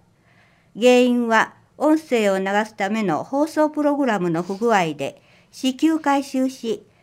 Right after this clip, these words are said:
正常に作動することを確認しました。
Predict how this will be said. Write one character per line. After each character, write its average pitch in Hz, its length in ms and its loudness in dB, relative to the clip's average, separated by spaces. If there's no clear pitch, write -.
正 277 320 2
常 269 240 2
に 262 280 0
作 220 200 -4
動 254 160 0
す 277 160 -6
る 277 100 -4
こ 269 140 -6
と 269 240 0
を 180 60 0
確 180 300 -8
認 196 160 -6
し 208 140 -10
ま 202 140 -4
し 202 140 -16
た。 - 200 -8